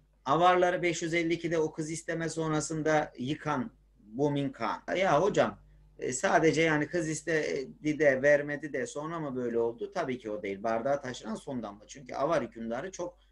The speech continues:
hakaret ediyordu yani Bumin'e. Bizi biliyorsunuz, biz de hakarete, e, dayanamayız yani. Bu bizim onurumuzu kırar. O yüzden, e, Bumin çok büyük bir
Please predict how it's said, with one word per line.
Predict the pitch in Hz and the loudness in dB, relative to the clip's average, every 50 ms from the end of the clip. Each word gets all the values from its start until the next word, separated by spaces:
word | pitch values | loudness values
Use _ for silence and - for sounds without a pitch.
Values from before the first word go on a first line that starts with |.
| _ _ | _ _
hakaret | - 110 107 - 113 113 131 170 175 | -12 -10 -8 -4 -2 -2 -2 -2 -2
ediyordu | 190 190 185 165 131 113 101 - 104 | -2 -4 -2 -2 -2 -2 -2 -4 -8
yani | 101 101 101 101 101 101 101 | -12 -10 -10 -12 -12 -12 -10
Bumin'e. | 104 104 104 107 110 117 156 202 208 - - - - - - - _ _ - | -10 -8 -8 -8 -8 -6 -6 -8 -8 -10 -14 -20 -20 -20 -20 -20 _ _ -12
Bizi | 143 143 143 160 156 | -10 -8 -6 -4 -4
biliyorsunuz, | 160 151 165 160 151 - - 127 127 123 123 123 - 127 | -2 0 2 2 0 0 -2 -4 -4 -4 -4 -6 -8 -8
biz | 127 123 123 | -8 -4 0
de | 139 135 | 0 0
hakarete, | 135 131 131 131 - 135 127 127 123 123 139 139 135 - _ - | 2 0 -2 -2 0 0 0 0 0 0 -2 -4 -4 -6 _ -10
e, | - 120 117 113 | -6 -6 -4 -2
dayanamayız | - 156 175 175 135 110 92 87 87 85 - - - | -2 -2 -2 -2 -2 -4 -6 -8 -12 -16 -18 -20 -20
yani. | 92 87 - - - - _ _ _ _ _ _ | -20 -20 -20 -20 -20 -20 _ _ _ _ _ _
Bu | - - _ - | -20 -20 _ -20
bizim | 110 107 110 123 120 | -18 -18 -18 -14 -10
onurumuzu | 117 110 110 113 113 117 117 117 113 127 127 | -8 -6 -6 -4 -4 -6 -6 -8 -8 -10 -10
kırar. | - - 98 104 139 - - - - - - - - - - | -8 -6 -6 -6 -6 -6 -10 -16 -20 -20 -20 -20 -20 -10 -2
O | - 135 131 | 2 4 4
yüzden, | 117 107 104 - 139 160 180 175 - - - - - - - - | 4 2 4 6 6 6 6 4 -4 -12 -20 -20 -20 -12 -2 0
e, | 120 117 113 113 | 2 2 2 4
Bumin | 135 143 135 123 131 156 175 156 - - - - - - - - - - _ _ _ _ _ _ _ _ _ _ _ _ | 2 4 6 6 6 4 4 0 -4 -14 -20 -20 -20 -20 -20 -20 -20 -20 _ _ _ _ _ _ _ _ _ _ _ _
çok | - - 160 156 160 - - - | 2 6 6 6 6 4 0 2
büyük | 135 139 151 151 - - - | 4 6 4 4 4 4 4
bir | 127 123 123 - - | 4 4 4 2 -4